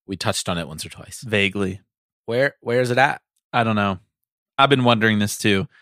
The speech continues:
Speaker 2: And, you know, when we did our C B A emergency reaction pod, stupid little us,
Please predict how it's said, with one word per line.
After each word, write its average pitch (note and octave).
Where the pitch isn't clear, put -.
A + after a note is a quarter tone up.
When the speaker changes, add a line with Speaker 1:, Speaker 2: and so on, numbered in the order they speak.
Speaker 2:
And, A#2
you A#2
know, A2+
when A2+
we A#2+
did A#2
our G#2+
C -
B G#2
A G2+
emergency G2+
reaction G2
pod, F#2+
stupid C3
little A2
us, -